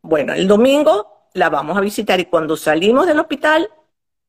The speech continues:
le repite el edema pulmonar que le dio. Para hacerlo corto, cateterismo, operación del corazón,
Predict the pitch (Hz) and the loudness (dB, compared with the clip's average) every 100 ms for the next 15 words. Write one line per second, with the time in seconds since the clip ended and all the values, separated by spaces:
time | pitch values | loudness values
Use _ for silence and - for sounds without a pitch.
0 | _ 208 202 170 170 165 180 214 202 _ | _ 2 4 2 0 -2 0 0 -2 _
1 | _ _ 170 175 170 180 185 185 175 165 | _ _ -2 2 2 2 0 -2 -4 -4
2 | 156 156 165 147 135 143 _ _ _ _ | -4 -4 -4 -4 -8 -12 _ _ _ _
3 | _ _ _ _ _ _ _ _ - 180 | _ _ _ _ _ _ _ _ -6 -2
4 | 165 - 170 208 269 277 277 285 269 - | -2 -2 -2 0 2 0 0 -4 -4 -4
5 | 165 170 165 175 233 320 277 294 320 _ | -4 -4 -2 -2 0 -2 -2 -4 -8 _
6 | 185 175 156 - 170 175 165 175 160 214 | -2 0 0 0 -2 0 0 0 0 2
7 | 233 240 269 | 2 0 -4